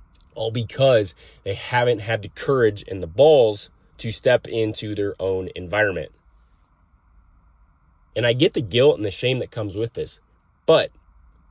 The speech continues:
what is that cost? And what's that cost is truly, literally, your marriage. The cost is losing the third, fourth, fifth generation farm. That's the cost.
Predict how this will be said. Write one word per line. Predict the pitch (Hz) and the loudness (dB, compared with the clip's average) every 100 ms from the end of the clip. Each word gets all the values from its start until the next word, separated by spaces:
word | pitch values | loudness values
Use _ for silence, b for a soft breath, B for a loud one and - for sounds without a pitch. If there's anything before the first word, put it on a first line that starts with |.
| _ _ _ _ _ | _ _ _ _ _
what | 117 139 | 2 4
is | 170 | 4
that | 151 135 | 0 -4
cost? | - 131 127 - - _ _ _ _ _ _ _ _ _ _ _ _ _ | -4 -4 -4 -8 -20 _ _ _ _ _ _ _ _ _ _ _ _ _
And | 113 131 | -2 2
what's | 147 170 | 4 4
that | 180 139 | 0 -2
cost | 135 143 143 | -4 -4 -4
is | 120 104 | -8 -12
truly, | - 143 156 120 98 _ _ _ _ | -8 -4 -2 -2 -6 _ _ _ _
literally, | - 117 117 107 101 - _ | -2 0 2 0 -2 -8 _
your | - 113 | -2 2
marriage. | 120 156 73 - - _ _ _ _ _ _ _ _ _ _ _ _ _ _ _ _ _ _ _ _ _ _ _ | 4 2 0 -8 -20 _ _ _ _ _ _ _ _ _ _ _ _ _ _ _ _ _ _ _ _ _ _ _
The | 117 | -8
cost | 110 147 165 - | -2 0 0 -2
is | 131 107 95 | -4 -6 -10
losing | 101 123 147 120 120 | -4 0 0 0 -4
the | 104 | -4
third, | - 117 120 | -2 -4 -4
fourth, | - 107 110 _ | -4 -2 -2 _
fifth | - 120 117 | -6 -4 -4
generation | 101 110 107 92 - 107 | -4 -2 0 -2 -4 -8
farm. | 135 135 78 - _ _ _ _ _ | -4 -4 -6 -12 _ _ _ _ _
That's | - 120 147 | -2 0 -2
the | - | -8
cost. | - 151 - - - | -4 -4 -4 -12 -20